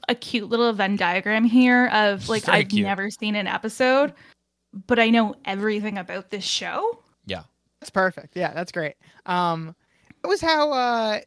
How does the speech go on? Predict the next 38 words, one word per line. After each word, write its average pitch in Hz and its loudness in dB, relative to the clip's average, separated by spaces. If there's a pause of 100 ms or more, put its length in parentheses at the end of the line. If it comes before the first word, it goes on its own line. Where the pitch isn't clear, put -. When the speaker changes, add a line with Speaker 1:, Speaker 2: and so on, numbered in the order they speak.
Speaker 3:
that 233 2
was 339 0
how 302 2
Colin 196 0
was 143 -8
as 156 -6
well 143 -2
when 151 -8
he, 160 -6
'cause 175 -4
he 277 4
had, 247 4 (340)
he 240 -2
had, 262 0
like, 196 0
binged 214 0
a 190 -2
few 196 -2
episodes 170 0
back 165 0
in 175 -4
the 160 -4
day 156 0
and 160 -4
then 160 -2
never 160 0
watched 151 0
again. 147 -4
So 147 -6
he 185 -4
still 240 -2
kind 208 -2
of 180 -2
knew 180 0 (320)
all 180 2
of 170 -2
the 160 -4
characters 180 -6